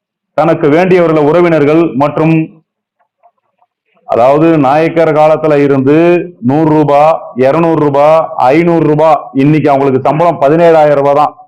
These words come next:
ஆனா, அந்த நபர்களை தானாகவே அழைத்து, "நீயா வெளியே போறியா, இல்ல உன்னை கரப்ஷன் பண்ணி வெளியே தள்ளிடுவேன்னு" சொல்லி, அதுல ஒருவர் இறந்தே போயிருக்கிறார்.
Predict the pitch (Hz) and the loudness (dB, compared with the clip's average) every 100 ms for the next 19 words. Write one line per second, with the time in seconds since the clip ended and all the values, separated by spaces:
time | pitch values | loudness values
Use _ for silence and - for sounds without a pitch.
0 | _ _ _ _ _ 113 127 117 139 151 | _ _ _ _ _ -2 0 2 2 2
1 | 156 127 160 160 143 160 170 151 170 - | 0 0 0 0 0 0 0 0 0 0
2 | 147 165 170 165 165 170 147 143 135 151 | 0 0 0 0 0 2 2 0 -2 -2
3 | 175 175 175 - - 120 160 175 175 156 | 0 0 -4 -14 -4 0 2 2 2 2
4 | 156 175 139 151 151 180 170 151 135 143 | 2 0 0 0 2 2 0 0 -2 -2
5 | 175 175 180 170 170 160 170 165 156 151 | -2 -2 -2 0 0 2 0 0 0 0
6 | 147 131 127 123 143 160 156 - - 135 | 0 -2 0 2 2 0 -2 -10 -4 -2
7 | 156 147 147 139 127 143 165 165 175 143 | 0 0 0 0 0 0 0 0 -2 0
8 | 156 151 135 135 110 | 0 0 0 0 -2